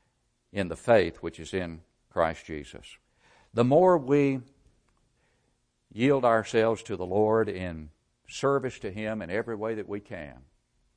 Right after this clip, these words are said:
the more we grow in the grace and the knowledge of the Lord Jesus Christ. And the more we grow in the faith, the more we grow in the grace and the knowledge of Jesus Christ,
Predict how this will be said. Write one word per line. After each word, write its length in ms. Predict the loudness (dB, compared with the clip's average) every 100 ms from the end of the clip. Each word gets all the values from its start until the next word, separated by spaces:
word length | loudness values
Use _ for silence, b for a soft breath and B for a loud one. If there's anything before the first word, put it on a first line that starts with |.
| _ -12
the 120 | -8
more 260 | -2 0 0
we 160 | -4
grow 500 | -6 -6 -8 -8 -14 -18 _ _ _ _ _ _ _ _ _ _ _
in 120 | -14
the 80 | -10
grace 440 | 0 4 4 2 -8
and 140 | -8
the 80 | -10
knowledge 640 | -4 -2 0 -2 -6 -10 _ _
of 120 | -14
the 80 | -10
Lord 240 | -6 -6
Jesus 340 | -8 -14 -14 -12
Christ. 420 | -6 -6 -6 -12
And 100 | -12
the 60 | -10
more 240 | -8 -6
we 160 | -6 -8
grow 400 | -8 -6 -4 -4
in 100 | -6
the 60 |
faith, 500 | -8 -4 -4 -4 -12
the 80 | -12
more 220 | -8 -6
we 140 | -6 -10
grow 360 | -8 -6 -6
in 60 | -8
the 80 | -10
grace 380 | -8 -8 -8
and 100 | -12
the 40 | -8
knowledge 460 | -4 -2 -2 -6
of 100 | -10
Jesus 420 | -12 -10 -10 -14 -16
Christ, 540 | -10 -6 -4 -6 -10